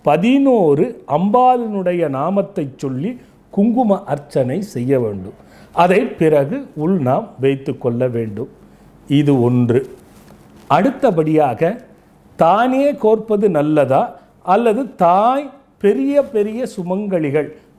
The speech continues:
கோர்ப்பது நல்லதா அப்படிங்கிற ஒரு கேள்வியை வச்சுக்கோங்க. முதல்ல தானே செய்வது தான்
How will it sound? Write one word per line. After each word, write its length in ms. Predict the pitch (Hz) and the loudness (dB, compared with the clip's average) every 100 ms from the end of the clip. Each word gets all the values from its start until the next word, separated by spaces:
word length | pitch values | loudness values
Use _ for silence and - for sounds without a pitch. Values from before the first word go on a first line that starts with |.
| - | -2
கோர்ப்பது 440 | 180 151 147 185 | -2 0 -2 0
நல்லதா 600 | 170 131 127 127 120 113 - - - - | 0 0 0 0 -2 -4 -8 -20 -8 -2
அப்படிங்கிற 760 | 170 185 165 131 123 170 - - - - | -2 0 0 0 2 2 2 -6 -20 -10
ஒரு 200 | - 156 | -2 -2
கேள்வியை 420 | - 160 139 123 185 | 0 0 0 0 -4
வச்சுக்கோங்க. 500 | - - 113 98 - _ _ _ _ - - - - - - | -6 -12 -16 -16 -18 _ _ _ _ -20 -20 -20 -20 -20 -4
முதல்ல 680 | 151 156 196 240 151 131 240 - _ _ _ _ - | 2 4 4 4 4 2 -2 -10 _ _ _ _ -2
தானே 640 | 160 185 240 262 269 277 | 0 2 2 0 -2 -2
செய்வது 600 | - 196 190 202 175 139 | -2 -2 0 2 0 2
தான் 320 | 143 196 247 | 2 0 -2